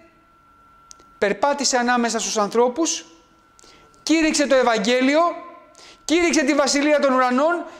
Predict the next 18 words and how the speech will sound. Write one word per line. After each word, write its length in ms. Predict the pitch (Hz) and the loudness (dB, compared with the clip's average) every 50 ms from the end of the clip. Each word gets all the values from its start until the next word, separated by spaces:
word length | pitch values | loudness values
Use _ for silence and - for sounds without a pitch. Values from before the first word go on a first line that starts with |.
| - | -6
και 100 | - 311 | 0 0
αυτοί 220 | 294 285 294 349 349 | 0 2 2 -2 0
που 120 | 302 339 | 2 0
είχαν 240 | 370 359 - 349 330 | 0 2 2 2 2
το 60 | 320 320 | 2 2
Λόγο 240 | 339 349 339 339 330 | 2 2 2 2 0
του 140 | 302 302 254 | 0 0 0
Θεού, 360 | 285 311 320 349 392 392 381 - - - - - - _ _ _ _ _ _ _ _ _ _ _ _ _ | 2 2 2 2 2 0 -2 -6 -12 -20 -20 -20 -20 _ _ _ _ _ _ _ _ _ _ _ _ _
τον 160 | - 254 269 | -12 -10 -8
ανεβάσανε 540 | 247 247 262 254 262 254 262 254 254 254 254 | -6 -6 -4 -2 -4 -4 -4 -6 -8 -6 -6
πάνω 200 | 254 247 247 240 | -4 -4 -6 -6
στο 120 | 240 240 | -8 -10
σταυρό. 440 | - - 233 220 233 220 170 117 - - - - - - _ _ _ _ - - _ _ _ - _ _ _ _ _ - _ - - - - - - - - - - - - | -8 -8 -8 -8 -6 -10 -10 -12 -16 -20 -20 -20 -20 -20 _ _ _ _ -20 -20 _ _ _ -20 _ _ _ _ _ -20 _ -20 -20 -20 -20 -20 -20 -20 -20 -20 -20 -18 -12
Γιατί; 720 | - - 165 156 - - 294 277 220 196 220 277 302 302 - - - - - - - _ _ - - _ | -6 -4 -4 -4 0 2 2 2 2 0 0 -2 -4 -6 -10 -18 -20 -20 -20 -20 -20 _ _ -20 -20 _
Γιατί 320 | - 135 170 165 160 160 151 | -6 -4 -4 -2 0 0 2
ο 100 | 147 156 | 2 4
άνθρωπος 580 | 180 202 208 - 190 175 - 165 156 139 - - | 2 2 0 -2 -6 -8 -4 -4 -6 -6 -6 -12
προτιμά 920 | - - - 160 156 151 - - 147 135 143 170 202 208 185 156 - - | -14 -10 -6 -4 -4 -4 -6 -8 -8 -6 -4 -2 0 0 0 -2 -4 -12